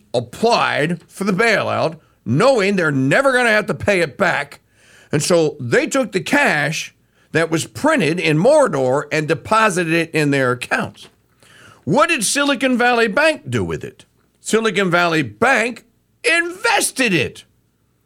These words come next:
foolishly in long-term adjustable rate treasury bonds and treasury bills, T-bills as they're called,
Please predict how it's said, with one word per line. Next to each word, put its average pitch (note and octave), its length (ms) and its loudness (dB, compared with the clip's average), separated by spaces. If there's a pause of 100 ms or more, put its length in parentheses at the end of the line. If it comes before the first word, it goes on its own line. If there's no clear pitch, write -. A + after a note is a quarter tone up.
(520)
foolishly A3+ 760 0
in E3 400 -2
long-term G3+ 1400 0 (460)
adjustable G3 680 0
rate D3+ 460 -2 (1700)
treasury D#3+ 500 0
bonds A2 520 -4
and C3+ 140 -8
treasury F3+ 400 0
bills, F#2+ 220 -4
T-bills C#3+ 520 0
as F#2+ 160 -2
they're G2+ 140 -2
called, A2 400 -4